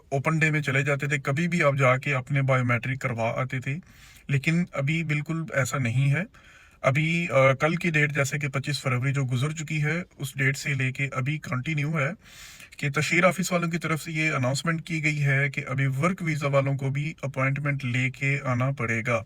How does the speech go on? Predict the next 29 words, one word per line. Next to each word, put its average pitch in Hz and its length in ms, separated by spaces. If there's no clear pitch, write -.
جی 156 240
ہاں 160 140
دوستو، 131 420
جیسا 147 260
کہ 165 80
آپ 160 80
جانتے 147 340
ہیں، 165 100
فیملی 147 320
ویزا 156 220
والوں 151 260
کو 151 120
بھی 165 380
اپنی 127 320
اپوائنٹمنٹ 135 420
بک 147 120
کرتے 139 280
تھے، 156 140
سیم 165 420
اسی 165 160
ویب 139 200
سائٹ 156 180
کے 151 60
اوپر 139 180
جا 123 220
کے 151 220
آپ 123 260
کو 151 220
اپنی 156 340